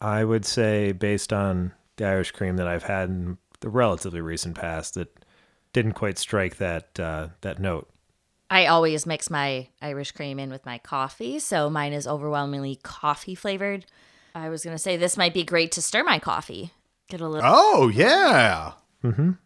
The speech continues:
Speaker 1: Yeah.
Speaker 2: A breakfast lollipop.
Speaker 1: Yeah, it's gonna dunk it in there, use it as a stir stick.
Speaker 2: Mm-hmm.
Speaker 1: Yeah.
Speaker 3: They do have breakfast cereal lollipops, too. Or breakfast cereal milk lollipops, at least.
Speaker 1: Yes, that is correct.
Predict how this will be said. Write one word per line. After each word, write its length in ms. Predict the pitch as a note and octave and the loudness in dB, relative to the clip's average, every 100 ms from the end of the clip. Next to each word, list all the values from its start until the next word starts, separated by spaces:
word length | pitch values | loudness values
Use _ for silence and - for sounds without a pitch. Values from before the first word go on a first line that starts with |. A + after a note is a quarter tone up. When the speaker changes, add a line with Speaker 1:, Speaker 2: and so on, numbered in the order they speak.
| _ - | _ -10
Speaker 1:
Yeah. 280 | F2 C#3 D3+ - | -2 0 -2 2
Speaker 2:
A 100 | G3 | 0
breakfast 580 | G3 C4 D4+ - C#4+ - | 4 4 4 2 -4 -2
lollipop. 600 | D3 C#3+ C#3+ D#3+ C#3 - - _ _ - | -2 -2 -2 -2 -2 -6 -18 _ _ 0
Speaker 1:
Yeah, 100 | F3+ | 2
it's 80 | G3+ | 2
gonna 160 | C#3 E2+ | 2 0
dunk 300 | E2 F#2 G#2 | 0 -2 0
it 60 | |
in 140 | G#2 A2 | 2 4
there, 220 | A2+ A#2 | 4 4
use 260 | G#2+ F#2 F#2 | 4 2 0
it 40 | |
as 60 | F2 | -2
a 60 | E2 | -2
stir 260 | - F#2+ | -2 -2
stick. 480 | G2 A2+ G#2+ G#2 - _ _ _ | -2 0 0 0 -6 _ _ _
Speaker 2:
Mm-hmm. 80 | - _ | -20 _
Speaker 1:
Yeah. 300 | A#2+ E3+ D2+ - _ - - | -2 0 -2 -8 _ -8 4
Speaker 3:
They 100 | D#3+ | 4
do 180 | B3 G4+ | 6 4
have 140 | E3+ | 4
breakfast 460 | A2 A#3 - F#2 - | -2 -4 -2 -2 -2
cereal 260 | F#2+ E2 | -4 -6
lollipops, 560 | E2+ E2 D#2+ D#2 B1+ - | -8 -10 -10 -12 -8 -6
too. 360 | C#3+ G#2 C2+ - _ _ - | -4 -4 -6 -16 _ _ 4
Or 320 | E3 B2+ G2+ _ _ - | 6 6 2 _ _ -2
breakfast 520 | A#2 - A2+ - - | -2 -2 -6 -6 -4
cereal 360 | - G#2+ E2 | 0 0 -2
milk 320 | D#2+ G2 A2+ E2+ | -8 -6 -6 -8
lollipops, 580 | D#2 D2+ - A#1 - | -12 -12 -14 -14 -12
at 100 | - | -14
least. 340 | D#2+ - - - | -14 -14 -6 0
Speaker 1:
Yes, 240 | G2+ E2 | 0 0
that 100 | E2 | -4
is 100 | D2+ | -6
correct. 320 | - - - | -8 -12 -14